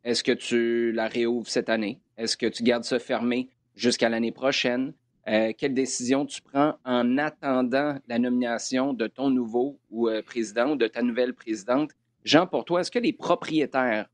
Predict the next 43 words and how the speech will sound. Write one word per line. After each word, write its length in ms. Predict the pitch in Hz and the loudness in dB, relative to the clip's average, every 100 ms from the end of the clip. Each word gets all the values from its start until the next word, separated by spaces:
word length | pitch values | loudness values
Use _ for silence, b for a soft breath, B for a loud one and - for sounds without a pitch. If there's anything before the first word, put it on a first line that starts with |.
| _ | _
en 240 | 123 127 | 2 4
attendant, 560 | 160 - 156 131 131 123 | 2 0 0 2 2 -2
puis 160 | - | 0
là, 100 | 151 | 0
ça 160 | 190 156 | 2 0
peut 120 | - | 0
inclure 580 | 156 143 135 151 175 170 | 0 0 -2 -2 -2 0
n'importe 460 | 135 160 160 - 139 | 0 0 -2 -2 -4
qui, 160 | - 135 | -2 -2
là, 80 | |
ça 160 | - 110 | 0 -2
peut 100 | 123 | 0
être 120 | 123 | 0
Lino 260 | 131 139 151 | 2 0 0
Senior, 500 | 143 143 143 156 147 | 0 0 2 0 -4
ça 160 | 117 | -8
peut 120 | 110 120 | -12 -10
être 100 | 131 | -2
Lino 240 | 135 151 | 0 0
Junior, 480 | 120 135 139 147 143 | 0 0 0 0 -4
ça 140 | 110 | -12
peut 140 | - 113 | -14 -8
être 100 | 110 | 2
Joey 240 | 147 147 | 4 4
Saputo, 580 | 147 143 - _ 143 165 _ _ _ _ - | 0 -4 -4 _ -2 -2 _ _ _ _ 0
euh, 300 | 117 117 113 - _ _ _ _ _ _ _ - | 4 4 0 -4 _ _ _ _ _ _ _ -6
est-ce 100 | - | 0
que 80 | |
pour 180 | 180 147 | 2 2
toi, 120 | 170 | 0
il 60 | 175 | 0
faut 160 | - 127 | -2 -6
qu'ils 140 | - | -2
sortent 280 | - 147 - _ - | 0 0 -2 _ -18
d'ici 300 | 110 - 151 | -8 -2 2
la 140 | 139 | 2
fin 160 | - 139 | 2 -2
de 40 | |
saison 400 | - 131 110 160 | 0 0 0 -4
si 140 | 175 | -4
t'as 140 | - 120 | -4 -2
pas 160 | 139 | 0
déjà 580 | 135 127 123 113 143 156 | 2 2 2 0 -2 -4